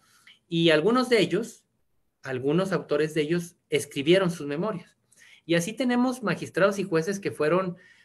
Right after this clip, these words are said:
tan lejanos como a Chetumal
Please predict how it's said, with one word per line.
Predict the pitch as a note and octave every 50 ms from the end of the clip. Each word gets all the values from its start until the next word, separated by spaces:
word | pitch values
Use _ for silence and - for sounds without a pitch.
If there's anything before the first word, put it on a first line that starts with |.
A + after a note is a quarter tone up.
| _ _
tan | - C#3+ C#3+ C3+
lejanos | C3 A#2+ - D3 D3+ F3 F#3+ G3
como | F#3+ - D#3 D3 C3+ C3 B2+ A#2+ A#2 A2+
a | A2+ A2+ A2 A2 G#2+ A2 A2
Chetumal | - - A#2+ - B2 A#2 A2+ A2 C3+ D#3+ - - -